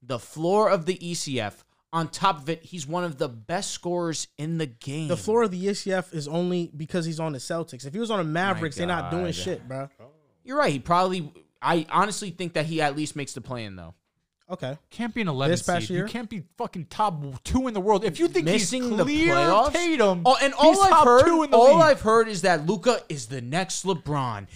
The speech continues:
Speaker 1: He is, he's offensively, he is LeBron light.
Speaker 3: He's not
Speaker 1: LeBron,
Speaker 3: like that,
Speaker 1: LeBron in
Speaker 3: though.
Speaker 1: twenty eighteen with a worse team than what Luka had this past season.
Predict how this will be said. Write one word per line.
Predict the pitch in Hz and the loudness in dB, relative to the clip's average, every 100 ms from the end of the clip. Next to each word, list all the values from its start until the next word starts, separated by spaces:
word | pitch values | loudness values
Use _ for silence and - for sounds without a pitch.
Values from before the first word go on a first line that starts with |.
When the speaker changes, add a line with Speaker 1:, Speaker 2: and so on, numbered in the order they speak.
| 175 | -14
Speaker 1:
He | - 214 185 | -6 -4 -2
is, | 127 | -4
he's | 170 175 214 160 - | -6 -4 -4 -4 2
offensively, | 254 254 226 170 175 165 156 | 2 2 -6 -6 -8 -6 -4
he | 180 220 | -4 -2
is | 175 151 | -4 -6
LeBron | 147 127 202 208 208 180 | -10 -4 -2 0 -2 0
light. | 156 127 - - - _ _ _ _ | 0 -2 -6 -16 -20 _ _ _ _
Speaker 3:
He's | 147 - | -14 -8
not | 143 185 208 | -2 -2 -2
Speaker 1:
LeBron, | |
Speaker 3:
like | 156 143 | -6 -8
that, | |
Speaker 1:
LeBron | 131 147 208 | -6 -4 -4
in | 160 | -6
Speaker 3:
though. | |
Speaker 1:
twenty | - 151 170 165 | -8 -8 -6 -6
eighteen | 135 - 170 170 | -8 -10 -12 -10
with | 131 - - | -12 -10 -8
a | 127 | -8
worse | 113 147 185 - | -4 -4 -4 -8
team | - 175 190 | -10 -8 -6
than | 147 | -6
what | 139 | -6
Luka | 131 165 165 | -6 -6 -6
had | 165 123 | -6 -6
this | 165 | -10
past | - 143 - | -8 -10 -10
season. | 180 165 117 | -10 -12 -14